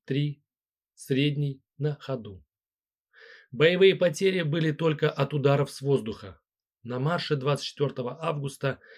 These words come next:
были сожжены немецкими самолётами два танка Т тридцать четыре, и один Т тридцать четыре был подбит. Бригада переходит в подчинение второго танкового корпуса.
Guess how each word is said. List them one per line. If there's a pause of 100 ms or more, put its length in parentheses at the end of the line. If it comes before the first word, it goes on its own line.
(220)
были
сожжены
немецкими
самолётами
два
танка
Т
тридцать
четыре, (340)
и
один (240)
Т
тридцать
четыре
был
подбит. (1080)
Бригада
переходит
в
подчинение
второго
танкового
корпуса.